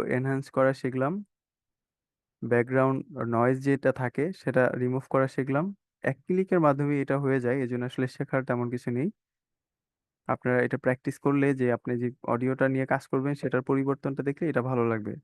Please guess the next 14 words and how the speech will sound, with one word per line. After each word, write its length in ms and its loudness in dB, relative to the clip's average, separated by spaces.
আপনি 220 -4
বুঝলেন 440 -2
যে 80 0
আপনার 240 0
অডিওর 380 2
ভিতরেও 480 -2
নয়েজ 340 4
থাকে 220 0
আর 60 0
সেটা 300 0
রিমুভ 380 0
করা 220 4
যায়। 200 -6
হুম। 200 -10